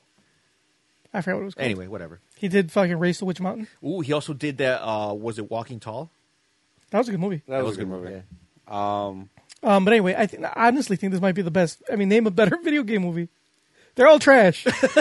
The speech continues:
Speaker 1: So the,
Speaker 3: There
Speaker 1: the,
Speaker 3: has
Speaker 1: the
Speaker 3: to
Speaker 1: bar
Speaker 3: be.
Speaker 1: is very
Speaker 2: You know,
Speaker 1: low.
Speaker 2: you know what? You know what? Like,
Speaker 1: We talked about this before. The best video.
Speaker 3: Oh, you know what? I, I take it back. The best video game movie I ever seen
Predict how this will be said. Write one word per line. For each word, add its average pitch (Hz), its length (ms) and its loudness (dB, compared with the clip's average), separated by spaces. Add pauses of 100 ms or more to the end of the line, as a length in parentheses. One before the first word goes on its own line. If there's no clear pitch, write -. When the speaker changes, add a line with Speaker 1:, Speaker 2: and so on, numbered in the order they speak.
(280)
Speaker 1:
So 247 260 8
the, 220 60 8
Speaker 3:
There 247 100 4
Speaker 1:
the, 170 80 6
Speaker 3:
has 208 140 8
Speaker 1:
the 233 60 8
Speaker 3:
to 190 40 2
Speaker 1:
bar 285 180 10
Speaker 3:
be. 302 60 8
Speaker 1:
is 196 100 4
very 240 280 10
Speaker 2:
You 220 60 6
know, 220 60 8
Speaker 1:
low. 214 80 10
Speaker 2:
you 208 60 10
know 185 100 10
what? 220 180 6
You 214 60 0
know 214 100 6
what? 233 140 4
Like, 170 280 2
Speaker 1:
We 262 100 6
talked 302 220 6
about 214 200 6
this 175 100 0
before. 165 460 2 (600)
The - 60 -2
best 247 260 4
video. 233 320 0
Speaker 3:
Oh, 160 200 8
you 147 140 2
know 160 120 2
what? 156 80 2 (280)
I, - 40 -6
I 131 40 -6
take 123 180 -4
it 117 80 -6
back. 110 200 -2 (180)
The 120 180 -8
best 123 480 -2
video 127 300 -6
game 120 160 -6
movie 107 260 -6
I 107 120 0
ever 113 180 -6
seen 123 360 -12